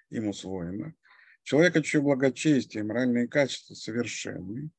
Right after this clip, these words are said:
и который при этом сделал предметом своего умозрения философские науки и постиг их смысл,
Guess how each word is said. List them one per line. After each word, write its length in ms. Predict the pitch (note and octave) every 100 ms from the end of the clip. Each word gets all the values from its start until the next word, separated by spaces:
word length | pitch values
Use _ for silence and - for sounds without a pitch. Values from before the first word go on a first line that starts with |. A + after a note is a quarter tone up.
| _ _ _ _
и 80 | -
который 300 | A#2+ C#3 D3
при 160 | C3+ D3+
этом 260 | D#3 D3
сделал 380 | C3 A#2+ C#3 B2+
предметом 500 | A#2+ A#2+ B2 A#2 A2
своего 380 | G#2+ G#2 G#2 G2+
умозрения 840 | - A#2+ G#2 G2 G2+ C3 F#3+ F#3 F3+
философские 800 | - C3+ B2+ - C3 - - A2+
науки 500 | G2+ F#2+ D3+ E3+ F#3+
и 140 | E3+
постиг 480 | D#3 C3 - C3 C#3
их 160 | D3
смысл, 420 | - F3+ D#3+ A2+